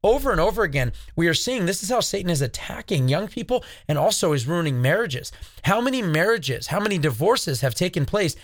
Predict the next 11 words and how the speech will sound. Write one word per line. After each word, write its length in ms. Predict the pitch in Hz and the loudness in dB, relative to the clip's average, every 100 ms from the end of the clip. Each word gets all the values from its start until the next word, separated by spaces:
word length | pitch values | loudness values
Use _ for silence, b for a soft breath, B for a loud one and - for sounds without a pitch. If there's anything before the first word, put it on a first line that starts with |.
| B | B
because 240 | 170 170 139 | -2 0 2
the 80 | 147 | 0
husband 540 | - 226 180 135 110 B - | 0 -2 0 -2 -4 B -2
has 160 | 160 | 0
completely 520 | - 151 190 233 190 | 0 0 -2 -2 -2
checked 480 | 147 - 190 214 - - 147 | -2 0 0 -2 -4 -6 2
out, 320 | 170 131 - b b | 2 2 -4 b b
and 160 | 160 160 | 0 2
now 240 | 156 202 | 4 2
he, 220 | 208 180 | 2 0
his, 420 | 160 143 147 143 | 0 2 2 2